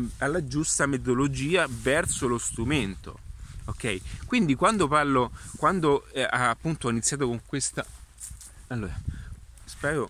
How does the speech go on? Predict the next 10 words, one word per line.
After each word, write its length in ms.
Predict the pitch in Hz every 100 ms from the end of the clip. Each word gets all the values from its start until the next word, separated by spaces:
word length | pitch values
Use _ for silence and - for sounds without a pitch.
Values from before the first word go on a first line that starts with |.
| -
metto 280 | 117 117 110
così. 220 | 90 - - - - -
Quando 300 | 190 220 147
ho 320 | - 127 127
appunto 480 | 127 - 220 208 135
iniziato 420 | 117 - 175 131
con 160 | 113 113
questa 400 | 156 147 - 110
frase, 500 | - 131 82 - 90
no? 240 | 104 127